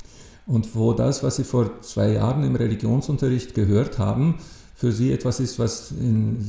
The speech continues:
im tiefen Mittelalter gespielt hat. Denn jetzt sind sie groß, jetzt sind sie gescheit, jetzt sind sie schön. Und jetzt, äh, äh, nehmen sie alles, was sie als Kinder vor zwei oder drei Jahren,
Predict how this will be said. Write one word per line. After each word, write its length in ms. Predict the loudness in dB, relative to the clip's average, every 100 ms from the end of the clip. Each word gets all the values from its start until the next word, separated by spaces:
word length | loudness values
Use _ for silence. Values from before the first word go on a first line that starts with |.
| -4
im 140 | -4
tiefen 320 | -2 -4 0 0
Mittelalter 540 | 0 0 -2 -2 -2
gespielt 440 | -4 -2 0 0
hat. 140 | 0 0
Denn 160 | 2
jetzt 380 | 4 2 0 -4
sind 160 | -4 -4
sie 180 | -6 -6
groß, 380 | -4 -2 -2
jetzt 240 | 0 -2 0
sind 160 | -4
sie 120 | -2 -4
gescheit, 480 | -2 0 0 0
jetzt 140 | -4 -2
sind 160 | -4
sie 140 | -2 -4
schön. 380 | 2 6 6 4 -6 -16 -12 -12 -2
Und 340 | 0 0 2
jetzt, 560 | 2 4 0 -8 -6 6
äh, 280 | 8 8 6 4 4 2 -2 -6 4
äh, 360 | 4 6 2 -2 -6 -8 -10 -10 -2
nehmen 340 | 4 6 6 4
sie 280 | 0 0
alles, 540 | -2 2 2 2 -2 -2
was 280 | 0 0 2
sie 180 | 2 4
als 500 | 2 2 -2 -6 -4
Kinder 520 | 4 6 6 4 2
vor 320 | 0 -2 -4
zwei 320 | -2 -2 0
oder 160 | 0 -2
drei 220 | -2 0
Jahren, 480 | 0 0 2 2